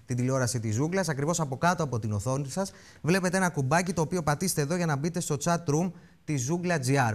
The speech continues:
Πατάτε εκεί, βάζετε ένα απλό nickname. Βλέπω εδώ μπροστά μου τις ερωτήσεις σας και τα σχόλιά σας για τη συζήτηση που θα γίνει σήμερα.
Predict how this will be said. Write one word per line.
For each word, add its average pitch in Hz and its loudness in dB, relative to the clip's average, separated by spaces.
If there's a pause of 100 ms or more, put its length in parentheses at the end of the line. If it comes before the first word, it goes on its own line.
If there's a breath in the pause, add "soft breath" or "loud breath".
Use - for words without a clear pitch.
Πατάτε 165 0
εκεί, 170 -4
βάζετε 170 -2
ένα 160 -2
απλό 160 -2
nickname. 151 -2 (300 loud breath)
Βλέπω 202 2
εδώ 180 0
μπροστά 156 0
μου 185 -4
τις 165 -6
ερωτήσεις 143 -2
σας 190 -4 (320 loud breath)
και 160 0
τα 139 2
σχόλιά 156 2
σας 170 -4 (280 loud breath)
για 202 -6
τη 185 -2
συζήτηση 156 0
που 139 0
θα 135 2
γίνει 135 2
σήμερα. 113 2